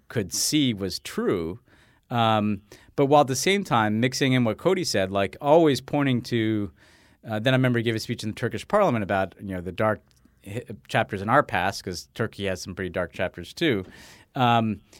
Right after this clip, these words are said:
but saying that, you know, democracy is how we c-, perfect ourselves, and really aspirational, that the story of America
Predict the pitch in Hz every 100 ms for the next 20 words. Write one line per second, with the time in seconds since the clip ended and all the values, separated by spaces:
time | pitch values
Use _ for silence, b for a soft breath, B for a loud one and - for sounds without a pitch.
0 | b - 135 135 185 156 127 117 107 110
1 | 127 127 127 - 120 107 117 104 98 -
2 | - - 104 - 151 135 131 123 131 120
3 | 113 104 101 98 123 147 127 123 - 110
4 | 127 175 120 90 87 b b b 110 110
5 | 110 - 151 151 135 117 117 123 120 110
6 | 101